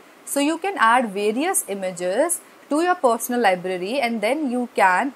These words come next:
use them to create your lectures or videos for your students. So let me drag this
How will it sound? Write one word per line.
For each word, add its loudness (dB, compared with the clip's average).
use 0
them -2
to -4
create -2
your 2
lectures 0
or 0
videos -4
for 0
your 2
students. -6
So -4
let 2
me 2
drag 4
this -2